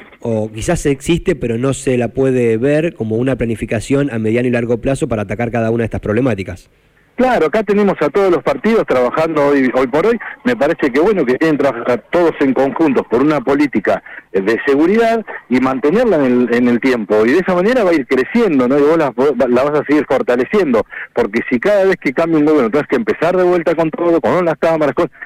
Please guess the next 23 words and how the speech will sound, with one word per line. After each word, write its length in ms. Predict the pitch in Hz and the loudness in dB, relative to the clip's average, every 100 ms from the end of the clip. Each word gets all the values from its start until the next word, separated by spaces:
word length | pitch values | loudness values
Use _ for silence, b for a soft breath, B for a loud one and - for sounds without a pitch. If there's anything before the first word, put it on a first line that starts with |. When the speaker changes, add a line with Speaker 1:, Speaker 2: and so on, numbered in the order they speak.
| B B | B B
Speaker 2:
nunca 260 | - 226 220 | 0 0 2
vamos 240 | 175 143 | 0 0
a 20 | 127 | -2
llegar 200 | 139 135 | 0 2
a, 260 | 123 117 110 | 2 0 -2
a 60 | 113 | 0
concluir 440 | 117 113 117 120 | -2 0 0 2
con 160 | 113 113 | 0 -2
este 220 | - 104 | -2 -4
sistema, 420 | 107 - 98 87 | -4 -2 -2 0
¿viste? 240 | 95 - 101 | -4 -4 -4
Necochea 360 | 101 110 202 | -2 0 0
lo 140 | 214 175 | 2 0
necesita. 640 | 127 117 220 202 - 90 B B B B | 0 -2 0 0 0 -4 B B B B
Eh, 400 | - 113 110 107 | -2 0 2 0
ayer 320 | 110 110 175 170 | 0 0 0 2
hablaban 480 | 156 160 160 147 | 2 2 2 0
en 140 | 139 127 | 0 2
la 100 | 131 | 2
reunión 460 | 131 139 175 190 | 2 2 2 2
de 120 | 156 127 | 0 0
que 260 | 117 117 | 0 2
muchos, 380 | 120 151 156 135 | 2 2 0 -2